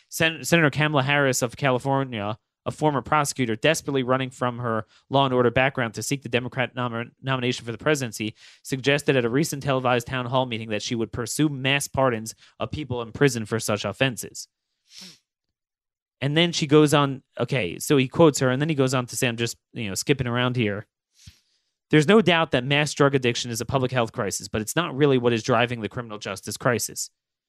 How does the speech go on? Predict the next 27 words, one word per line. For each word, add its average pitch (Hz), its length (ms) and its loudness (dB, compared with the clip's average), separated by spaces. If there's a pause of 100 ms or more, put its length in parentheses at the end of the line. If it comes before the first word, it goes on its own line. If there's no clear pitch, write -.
(400)
The 139 80 2
vast 156 320 2
majority 143 500 4
of 117 140 0
people 147 260 0
imprisoned 117 680 -4 (100)
are 127 140 4
there 151 360 4
for 139 200 -2
violent 156 640 0 (360)
property 160 640 2
or 139 160 4
weapons 139 520 0
charges," 120 500 -2
points 131 300 -8
out 120 200 0
Rafael 120 420 0
Manguel, 117 580 -2 (300)
who 131 80 2
studies 127 320 2
criminal 131 180 -2
justice 113 400 -2
issues 120 320 -6
at 113 140 -4
the 123 100 -12
Manhattan 120 380 -8
Institute. - 420 -12